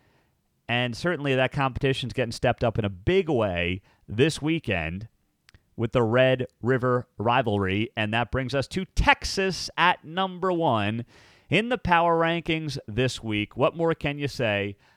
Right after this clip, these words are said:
They're undefeated. They're third in the A P poll. Um, they dominated Kansas. And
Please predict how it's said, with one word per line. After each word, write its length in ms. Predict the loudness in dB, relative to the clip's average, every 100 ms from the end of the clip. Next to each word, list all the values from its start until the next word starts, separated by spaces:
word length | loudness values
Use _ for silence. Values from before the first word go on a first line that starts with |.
| _
They're 160 | 0 0
undefeated. 680 | 0 -2 -2 0 0 -2 -4 _ -2
They're 180 | -2
third 300 | 0 0 0
in 40 | 0
the 160 | 0
A 100 | 0 0
P 200 | -2 2
poll. 440 | 2 2 0 -4 _ _ _
Um, 480 | -2 0 0 -2 -4 -6
they 160 | -4 -2
dominated 600 | 0 0 0 0 -2 -2
Kansas. 680 | -2 -2 -2 -4 -6 -16 _ _ _ _ -6
And 760 | -2 0 0 -2 -4 -6 -8